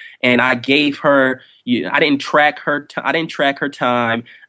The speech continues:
I didn't go out there and put her on one of those tracking softwares, and I was open with her and I communicated. So the way that she put it was, is I love working for you. You know, you're not always on my back about things. You, you're, you let me be flexible.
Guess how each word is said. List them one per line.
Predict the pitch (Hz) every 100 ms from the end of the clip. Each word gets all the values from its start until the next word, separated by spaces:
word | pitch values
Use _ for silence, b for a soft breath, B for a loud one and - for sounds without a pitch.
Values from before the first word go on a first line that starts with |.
| -
I |
didn't | 107 139 165 160 135
go | 139
out | 135 131 -
there | 127 123 120
and | 120
put | 151 135
her | 139
on | 127 123
one | 123
of |
those | 123 120
tracking | - 131 123 123 120
softwares, | 120 117 117 - 117 113 110
and | 120
I | 120
was | 113 -
open | 143 139 120
with | 113
her | 123 113
and |
I | 107
communicated. | - 117 135 123 107 98 - B B B
So | - 143 131 123
the | 123
way | 120 139 175
that | 170
she | - - 214
put | - 143
it | 135 127
was, | 123 123 120 117 - B B
is | -
I | 123
love | 120 139 170 151
working | 143 147 143 131
for | 139 131
you. | 131 131 131 B B B
You | 120
know, | 110
you're | 110 110
not | 123 147
always | - 135 139 135 127
on | 127
my | 123 113
back | 110 123 123
about | 117 117 113 -
things. | 127 120 117 113
You, | 110 110
you're, | 92 110 101
you | 113 113
let | 127 120
me | 131
be | 123
flexible. | 123 - - 131 - 120 117 113 113